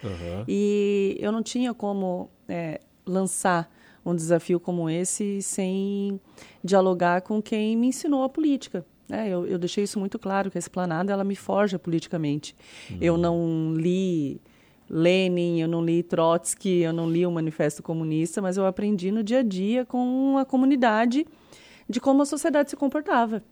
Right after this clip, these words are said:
Speaker 2: né? Foi na Associação de Moradores da Esplanada, que foi onde eu começo a minha leitura política de vida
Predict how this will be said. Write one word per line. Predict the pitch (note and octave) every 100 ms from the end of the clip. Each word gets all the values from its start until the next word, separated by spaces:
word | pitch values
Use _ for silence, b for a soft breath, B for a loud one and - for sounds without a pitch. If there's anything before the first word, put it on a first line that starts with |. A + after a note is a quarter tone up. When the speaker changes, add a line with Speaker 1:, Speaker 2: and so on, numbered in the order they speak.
| _ _
Speaker 2:
né? | F3 G#3
Foi | G#3
na | F#3
Associação | G#3 G3 F#3+ G#3
de | G#3
Moradores | G#3 G3+ F#3+ G3+
da | F#3 F#3
Esplanada, | G#3 - A3+ G#3 F3+ G#3+ A3
que | - F#3
foi | - F#3
onde | F#3
eu | F#3+
começo | F#3+ F#3+ F3 F#3+ - A3 b b -
a |
minha | F#3+ F#3
leitura | F#3+ F#3 G3
política | G3 G3 F#3 - G#3+
de | G3
vida | F3+ F3+ F#3+ A#3